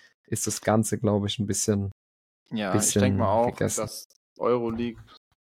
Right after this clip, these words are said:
Speaker 2: safe, äh, safe nicht, aber wahrscheinlich ist. Aber ich weiß nicht, ich könnte mir irgendwie vorstellen, dass, dass Dortmund zu Hause Paris schlägt. In Mailand wird's sauschwer, glaub ich.
Speaker 1: Ja, vor allem nach gestern jetzt, wo Mailand eigentlich schon, es schien schon so, als wär Mailand, äh, die,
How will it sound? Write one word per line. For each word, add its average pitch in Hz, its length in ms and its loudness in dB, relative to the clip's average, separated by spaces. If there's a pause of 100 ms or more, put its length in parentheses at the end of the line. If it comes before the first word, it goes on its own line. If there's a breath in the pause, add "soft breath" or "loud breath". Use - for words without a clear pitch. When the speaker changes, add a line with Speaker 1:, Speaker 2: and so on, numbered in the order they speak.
(140)
Speaker 2:
safe, 117 640 -2
äh, 98 120 -8
safe 101 340 -4
nicht, 104 180 -8
aber 90 460 -10
wahrscheinlich 104 680 -2
ist. - 240 -8
Aber 98 220 -2
ich - 120 -12 (640)
weiß 147 260 -4
nicht, - 100 -12
ich - 120 -10
könnte 127 260 -12
mir 113 60 -6
irgendwie 107 160 -4
vorstellen, 110 420 -6
dass, 101 300 -6 (600)
dass - 160 -10
Dortmund 113 340 -4
zu 107 80 -8
Hause 107 300 -4
Paris 104 380 -12
schlägt. 95 360 -8
In 127 180 -8
Mailand 117 360 -2
wird's 98 180 -10
sauschwer, 113 580 -4
glaub 110 320 -4
ich. 110 140 -6 (520 loud breath)
Speaker 1:
Ja, 107 100 0
vor 107 140 2
allem 143 160 4
nach 127 200 0
gestern 135 340 -4
jetzt, 107 280 -8
wo 110 80 2
Mailand 110 640 0
eigentlich 123 420 4
schon, 113 420 2 (120)
es - 180 -4
schien 170 380 2
schon 131 260 0
so, 127 220 4
als 113 220 4
wär 120 140 4
Mailand, 120 540 2
äh, 110 180 -2
die, 107 120 -6